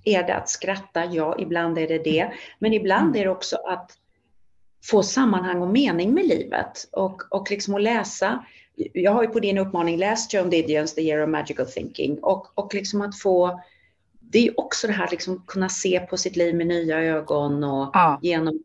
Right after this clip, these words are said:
Speaker 1: fantastisk författare. Det, det är väldigt meningsfullt. Så det är en lycka. Det var som en kompis sa till mig när hon hade fött barn. Det är en lycka som är så stor så den inte ler.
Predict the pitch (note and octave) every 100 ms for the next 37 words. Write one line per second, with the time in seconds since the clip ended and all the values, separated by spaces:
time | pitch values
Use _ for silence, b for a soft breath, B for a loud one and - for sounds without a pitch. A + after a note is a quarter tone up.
0 | - D#3+ E3 D#3+ - - - D#3 - D3+
1 | D3+ D#3+ G#3+ A3+ A3+ A3+ G3+ B3 B3+ C#4
2 | G#3+ G3+ D#4 A#3+ F3 F3 - - - -
3 | - - G3 G#3 A3 A3+ C4 C4 - F3
4 | F#3 F#3+ B B B B _ _ - -
5 | - G#3+ A3+ A3 B3+ C4 C4+ - E3 D#3+
6 | D#3+ D#3 D#3 D3+ D3+ D#3 E3+ - B2+ D#3+
7 | E3 F3+ F#3+ G3+ F#3+ F3+ F#3 F#3 F3+ -
8 | E3+ E3+ E3+ E3+ F3+ F3+ F3 F#3 B3+ A3
9 | - - G3+